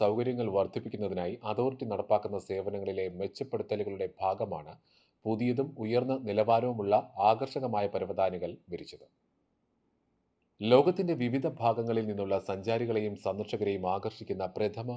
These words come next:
ഖത്തർ ബോട്ട് ഷോയ്ക്ക് ദോഹ പഴയ തുറമുഖം വേദിയാകും. നാനൂറ്റി തൊണ്ണൂറ്റിയഞ്ച് പ്രദർശകരും ആഗോള ബ്രാൻഡുകളും സമുദ്ര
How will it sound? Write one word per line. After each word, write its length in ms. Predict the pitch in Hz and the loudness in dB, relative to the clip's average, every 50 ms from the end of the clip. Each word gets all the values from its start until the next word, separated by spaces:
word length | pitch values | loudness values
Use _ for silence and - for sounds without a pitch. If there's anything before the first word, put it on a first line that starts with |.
| 117 - - | -8 -8 -6
ഖത്തർ 260 | 110 101 - 113 113 104 | -6 -4 -2 -2 -2 0
ബോട്ട് 200 | 98 98 92 - - | -2 -2 -4 -6 -8
ഷോയ്ക്ക് 340 | - 98 90 87 - 90 80 80 _ _ _ _ _ _ _ _ _ | -4 -4 -4 -4 -4 -6 -8 -8 _ _ _ _ _ _ _ _ _
ദോഹ 300 | 95 92 113 113 120 123 113 - | 0 2 2 4 4 2 2 4
പഴയ 260 | 113 107 104 110 120 123 120 | 4 2 2 2 -2 -6 -4
തുറമുഖം 420 | 113 98 98 98 95 90 - 92 87 80 | -4 -6 -4 -6 -8 -8 -8 -8 -8 -6
വേദിയാകും. 520 | 85 87 85 82 87 80 76 78 - - _ _ _ _ _ _ _ _ _ - - | -8 -8 -8 -6 -8 -8 -8 -8 -12 -16 _ _ _ _ _ _ _ _ _ -6 4
നാനൂറ്റി 380 | 101 110 117 131 143 139 151 147 | 6 6 6 6 4 2 0 -2
തൊണ്ണൂറ്റിയഞ്ച് 520 | 143 127 135 139 131 135 139 127 123 131 113 | 0 0 0 -2 -2 -2 -4 -2 -2 -4 -4
പ്രദർശകരും 540 | 104 98 95 101 98 - 110 104 98 92 78 - - _ _ _ _ - 101 110 | -4 -4 -6 -6 -4 -4 -4 -2 -2 -4 -4 -6 -16 _ _ _ _ 4 4 4
ആഗോള 300 | 113 110 131 135 135 131 107 104 | 4 4 0 -2 -2 -2 0 2
ബ്രാൻഡുകളും 520 | 107 101 104 110 117 110 107 95 87 - - _ - - | 2 2 2 2 0 -2 -2 -2 -2 -4 -6 _ -4 -2
സമുദ്ര 400 | 113 113 117 123 123 135 131 | -2 -2 -2 -2 -4 -2 -2